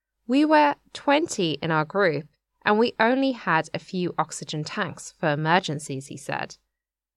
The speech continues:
Once, at an altitude of eight thousand four hundred meters, Wu Zongyu, the deputy political commissar of the China climbing team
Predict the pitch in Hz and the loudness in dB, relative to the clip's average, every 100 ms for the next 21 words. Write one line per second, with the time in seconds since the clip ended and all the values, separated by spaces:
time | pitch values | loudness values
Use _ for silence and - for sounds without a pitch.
0 | _ _ _ _ 240 247 165 180 - - | _ _ _ _ 4 6 4 0 -8 -4
1 | 196 185 196 - 202 247 - - - 151 | -2 -2 -6 0 4 4 2 -8 -6 -4
2 | 143 - 165 - 190 214 - 196 160 165 | -4 -6 -10 -4 0 0 -2 0 0 -2
3 | 160 160 156 175 165 151 165 208 - 143 | -6 -4 -2 -2 -2 -2 -2 -2 -2 -4
4 | 147 - _ _ _ _ 226 247 247 - | -4 -8 _ _ _ _ -4 -2 -2 -4
5 | - 156 156 208 180 160 - _ _ 175 | -2 -2 -2 0 0 -2 -6 _ _ -6
6 | 175 294 285 254 - 170 156 170 151 165 | 2 4 4 0 -2 -6 -6 -6 -4 -6
7 | - 160 156 - 170 202 - 156 151 170 | -6 -8 -8 -8 -4 -4 -4 -2 -2 -4
8 | _ _ _ 170 160 175 175 - 190 208 | _ _ _ -4 -2 -4 -2 0 0 2
9 | 202 - - 151 156 147 - 240 170 165 | -2 -2 -2 -2 -2 -6 -4 -2 0 -4